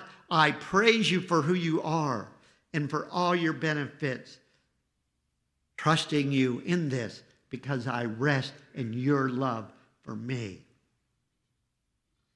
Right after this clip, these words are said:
I've had the extreme privilege of being with some of you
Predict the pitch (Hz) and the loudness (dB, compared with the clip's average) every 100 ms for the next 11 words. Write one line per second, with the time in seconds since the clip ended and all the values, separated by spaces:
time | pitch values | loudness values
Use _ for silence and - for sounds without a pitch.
0 | _ 170 196 202 180 160 139 131 127 - | _ 4 4 4 2 2 2 -2 -12 -20
1 | _ _ _ _ _ _ - 135 131 - | _ _ _ _ _ _ -2 -2 -2 -6
2 | - 160 160 135 - 165 139 127 104 98 | -2 2 2 -2 2 2 2 -2 -4 -8
3 | - _ _ _ - 123 151 147 135 131 | -18 _ _ _ -12 -2 0 2 0 -2
4 | - - 156 139 120 113 123 156 156 117 | -6 -2 0 0 -4 -6 -4 0 2 0
5 | 101 | -4